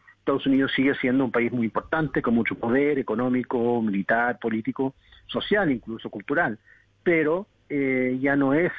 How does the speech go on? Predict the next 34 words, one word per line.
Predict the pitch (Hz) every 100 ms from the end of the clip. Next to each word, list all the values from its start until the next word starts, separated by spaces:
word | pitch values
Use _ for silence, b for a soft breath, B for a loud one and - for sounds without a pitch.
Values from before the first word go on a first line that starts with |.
| -
ya, | 135 139
ya | 135
no | 139 135
estamos | - 165 185 156
viviendo | 131 139 131 127
en |
el | 123
mundo | 123 139 139 131
unipolar | 123 151 143 127 120 127 120
del | 120
año | 123 123
noventa | 123 117 120
y | -
cuatro. | 113 113 - 170 B B B -
Eh, | 135 123 120 117 117
China | - 160 151 156
está | - 143 135 135 135 131 127 123 127
muy, | 131 139 131 127 127 123 113
eh, | 123 113 110 110 110 113 117 117 _ B B B _ _
cada | 131 131
vez | 131
más | 127 127 131
integrada | 139 135 123 127 127 123 127
en |
la | 113
región, | 113 120 - 165 160
en | 143 120
la | 110
región, | 113 - 196 180 165 170 156
eh, | 113 110
con | 110 -
sus | 120
inversiones. | 113 107 - 190 180 160 175 - b b b b -
Otros | 160 156